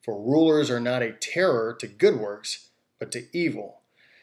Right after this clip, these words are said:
Do you want to be af-, unafraid of the authority? Do what is good, and you will have praise from the same." Now, um, Paul is obviously in Rome at the time,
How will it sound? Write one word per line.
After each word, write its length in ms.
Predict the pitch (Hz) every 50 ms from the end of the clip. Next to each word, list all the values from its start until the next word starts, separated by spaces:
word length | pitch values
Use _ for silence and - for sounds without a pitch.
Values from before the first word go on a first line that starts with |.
| _ _ _ -
Do 80 | 107
you 120 | 107 110 110
want 120 | 123 123
to 40 | 120
be 120 | 123 127
af-, 220 | 127 123 - - - -
unafraid 520 | 135 131 135 131 - - 135 135 139 139
of 80 | 135 127
the 100 | 131 131
authority? 500 | 123 127 - 139 139 147 147 151 151 151
Do 200 | 143 120 131 143
what 140 | 151 156 160
is 140 | 160 151 139
good, 380 | - 123 113 110 110 110 - -
and 160 | 127 113 113
you 80 | 113 113
will 180 | 113 113 113
have 320 | 110 - 113 107 104 - _
praise 440 | _ - 117 113 113 110 110 110 110
from 260 | - - 117 107 104
the 80 | 101 95
same." 300 | - - - 117 101 - _ _ _ _ _ _ _ _ _ _ _ _ -
Now, 580 | 123 117 113 110 110 107 107 107 104 104 104 _ _ _ _ _ _ _ -
um, 580 | 113 110 110 107 104 101 98 95 95 98 95 _ _ _ _ _ _ _ _ -
Paul 320 | 127 123 120 117 113 110
is 120 | 107 107 113
obviously 720 | 107 110 107 107 110 107 104 - - - 107 104 107 110
in 240 | 123 131 135 123 113
Rome 460 | 107 107 107 110 110 110 110 110 107 -
at 260 | 113 110 107 107 -
the 60 | -
time, 520 | - - - 113 107 104 104 104 107 107